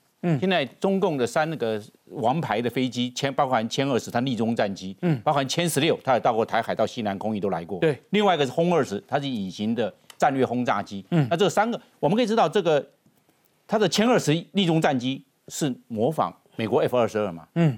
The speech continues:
Speaker 2: 它现在美国要研究第六代嘞。
Speaker 1: 对。
Speaker 2: 那中共也在，也在搞第六代，
Speaker 1: 嗯。
Speaker 2: 因为现在这个歼二十目前已经做，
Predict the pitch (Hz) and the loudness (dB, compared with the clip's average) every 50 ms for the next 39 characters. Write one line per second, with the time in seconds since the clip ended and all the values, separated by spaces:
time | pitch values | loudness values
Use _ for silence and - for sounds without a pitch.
0 | - _ - 214 202 240 226 208 170 156 - - _ _ _ _ 185 170 170 170 | -4 _ -4 0 0 2 2 2 2 0 -4 -10 _ _ _ _ 2 4 4 6
1 | 254 262 240 233 180 156 196 226 202 165 214 185 185 156 143 151 143 117 98 92 | 6 6 6 4 4 2 2 2 2 2 2 2 2 2 2 2 2 2 2 0
2 | 82 - - _ _ _ _ _ _ 165 147 123 104 - _ _ _ _ 240 233 | -4 -8 -12 _ _ _ _ _ _ -2 -2 -2 -4 -10 _ _ _ _ -2 0
3 | 240 277 294 302 254 165 156 202 185 135 165 143 156 202 - 123 117 113 165 151 | 2 2 4 4 4 6 4 4 4 2 2 2 2 2 4 2 2 2 2 2
4 | 139 127 113 104 120 104 - - _ - 180 226 254 208 - - 208 202 202 170 | 2 2 2 2 2 0 0 -6 _ -2 0 2 2 2 2 0 2 2 2 2
5 | 135 165 143 135 - - 165 175 165 135 - - 101 117 - - 180 151 127 - | 2 0 -2 0 0 0 0 2 2 0 0 -2 -6 -6 -2 0 0 0 0 0
6 | 123 127 101 92 117 123 123 156 143 160 | -2 -2 -2 -2 -2 -2 0 0 0 0